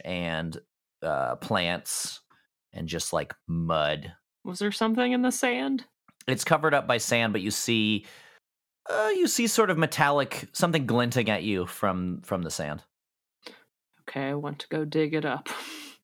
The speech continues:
Speaker 1: Uh, you find a mirror, much like the one that you were able to see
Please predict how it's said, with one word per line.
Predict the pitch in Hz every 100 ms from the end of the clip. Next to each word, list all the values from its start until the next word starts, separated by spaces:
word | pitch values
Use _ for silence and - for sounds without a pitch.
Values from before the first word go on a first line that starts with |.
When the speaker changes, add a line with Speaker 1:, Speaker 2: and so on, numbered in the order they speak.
| - -
Speaker 1:
Uh, |
you | 107 143
find | 143 135 123
a | 107
mirror, | 95 107 101 76 - _ _ _ _ -
much | 110 117 -
like | 113 -
the | - 101
one | 98 104 101 104 -
that | 90 98 -
you | 92 98 95
were | 95
able | 73 98 98
to | -
see | 92 - 104 101 98 95